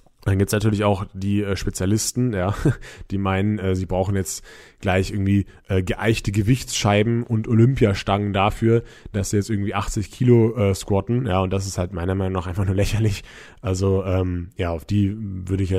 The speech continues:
also auf diese, diese Personengruppe sozusagen, ähm, würde ich jetzt nicht unbedingt hören, wenn ich jetzt das, äh, Inventar des Fitnessstudios aussuche,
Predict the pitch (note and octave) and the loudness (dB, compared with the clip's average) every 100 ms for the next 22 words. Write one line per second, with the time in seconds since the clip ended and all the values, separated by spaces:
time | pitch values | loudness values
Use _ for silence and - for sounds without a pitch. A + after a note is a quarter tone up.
0 | G#2+ G2 F2+ - - - G2 A#2 A#2 A#2 | 0 0 0 -4 -18 -6 0 4 6 6
1 | G#2 - A#2+ G#2 A#2 A2 G2+ A#2 G#2 G#2+ | 4 -4 -6 -4 0 0 2 2 2 0
2 | G2 F#2 F#2+ G2 F#2+ G2+ - - - G2 | -2 -4 -2 0 -2 -4 -10 -14 -2 0
3 | F#2+ F#2 F#2 F#2+ F#2+ A#2 A2 G2+ G2 - | 2 0 -2 0 2 2 2 0 0 2
4 | G2 G2 F#2+ F#2 G#2 F#2+ - - F#2+ - | 2 2 0 -2 -2 -4 -6 -8 -6 -6
5 | - F2+ F2 F2+ F#2+ F#2+ F2 F#2+ G2 F#2+ | -4 -2 0 -2 -2 -2 -2 0 0 0
6 | F2+ F2+ - - A2 - G2 F#2+ E2+ F2 | -4 -8 -8 -4 -4 -2 -2 -2 -2 -2
7 | A2 G2+ A2+ | -2 2 2